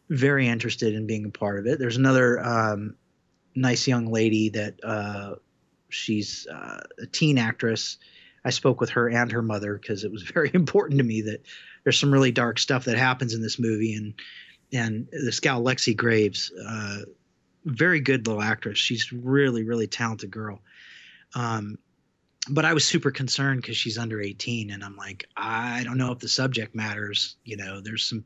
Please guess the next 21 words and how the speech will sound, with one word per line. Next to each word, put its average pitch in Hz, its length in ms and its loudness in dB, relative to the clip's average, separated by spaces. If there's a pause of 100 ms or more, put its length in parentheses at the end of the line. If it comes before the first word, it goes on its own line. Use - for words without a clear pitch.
pretty 143 260 0
gnarly 120 360 -2
things 120 260 -6
that 110 80 -8
happen 123 320 -2
in 101 120 -10
this 107 140 -10
film, 101 300 -10
and 98 80 -18
I'm 104 100 -16
like, 101 260 -12 (1040)
"Let 185 160 4
me 208 100 4
talk 180 300 0
to 165 80 -2
your 135 100 2
parents 127 460 -4
about 104 280 -12
this 104 200 -8
before 110 460 -10
we 101 440 -10